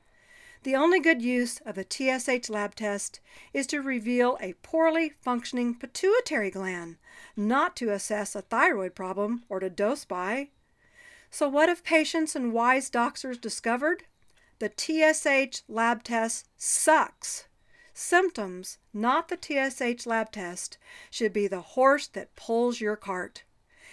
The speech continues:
And there is far better lab work for you to use. The Stop the Thyroid Madness website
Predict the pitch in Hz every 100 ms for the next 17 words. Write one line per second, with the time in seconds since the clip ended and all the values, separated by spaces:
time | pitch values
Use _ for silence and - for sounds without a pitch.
0 | - 254 220 208 196 - - - 294 294
1 | 247 214 202 196 196 220 214 185 190 -
2 | 180 190 202 190 180 175 160 - - _
3 | _ - - - 240 240 - 269 277 311
4 | 285 269 269 269 226 233 220 208 - 262
5 | 285 - 311 311 330